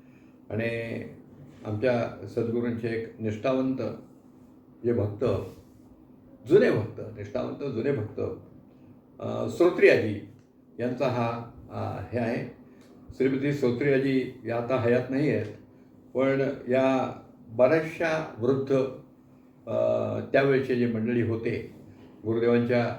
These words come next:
निकट असलेल्या या मंडळीत यांचा समावेश होतो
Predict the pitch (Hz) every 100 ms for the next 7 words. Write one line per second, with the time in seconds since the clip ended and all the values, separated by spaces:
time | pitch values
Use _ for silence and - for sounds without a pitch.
0 | - 123 147 165 - - - 120 107 98
1 | - - - - - 117 113 117 120 113
2 | 120 131 120 - - - - - 110 113
3 | 127 120 123 - 123 123 131 131 120 117
4 | 170 -